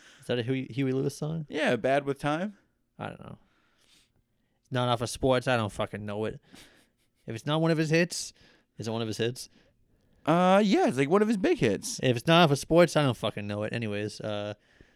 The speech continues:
Speaker 2: Uh, it was from, uh, Back to the Future.
Speaker 1: No.
Speaker 2: "Going bad with time." <laughs>
Speaker 1: That's not true.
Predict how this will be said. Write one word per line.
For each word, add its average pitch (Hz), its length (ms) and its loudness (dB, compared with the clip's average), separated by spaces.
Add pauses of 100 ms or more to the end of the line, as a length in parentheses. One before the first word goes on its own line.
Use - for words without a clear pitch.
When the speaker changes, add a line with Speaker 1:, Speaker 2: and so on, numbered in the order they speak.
(1300)
Speaker 2:
Uh, 143 300 2
it 151 60 2
was 160 180 2
from, 165 260 0
uh, 160 220 4
Back 160 240 2
to 160 60 -12
the 160 100 -4
Future. 101 400 -6 (1400)
Speaker 1:
No. 117 360 -8 (340)
Speaker 2:
"Going 208 480 6
bad 247 400 4
with 208 300 4
time." 240 580 2 (220)
<laughs> - 180 -10 (1700)
Speaker 1:
That's - 160 -8
not 110 140 -2
true. 123 280 -2